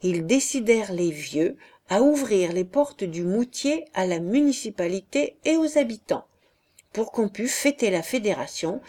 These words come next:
dans un grand local avec des abris en cas d'orage. Les vieux y consentirent, pensant que, s'ils refusaient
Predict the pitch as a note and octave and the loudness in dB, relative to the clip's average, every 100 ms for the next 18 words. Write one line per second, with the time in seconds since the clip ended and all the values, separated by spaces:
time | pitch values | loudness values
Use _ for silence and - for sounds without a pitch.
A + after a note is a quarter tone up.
0 | - - F#3 A3 G#3 F3+ - - C#4 F4 | -20 -6 -2 -2 -2 -2 -4 -4 0 2
1 | B3+ - - B2+ G3+ C#4 - _ B3+ B3+ | 2 0 -6 -4 -2 -4 -8 _ -2 -2
2 | G#3 F#3+ F3+ - - C#3 G#3 B3+ D#3 D#3 | 0 0 0 0 -4 -4 -2 -2 -4 -6
3 | A#3 F3 C3+ E3 F3 B2+ - - _ _ | -6 -4 -4 -2 -4 -4 -12 -20 _ _
4 | _ _ _ _ _ _ _ _ C#3+ D#3+ | _ _ _ _ _ _ _ _ 0 0
5 | D#3 D#3+ D#3+ D#3+ D#3+ E3+ - D3 - C3 | 0 2 2 2 0 -8 -6 -6 -6 -8
6 | C#3 - A#3 D#4+ F#4 G4+ - - - _ | -10 -6 0 0 2 -2 -4 -18 -20 _
7 | - D4 D4 D#4+ D4+ - C#4+ - _ _ | -4 -4 0 0 0 2 0 0 _ _
8 | _ _ - - G3 F3 E3+ - D#3 B3+ | _ _ -10 -4 -2 -4 -6 -10 0 2
9 | A#3 | 0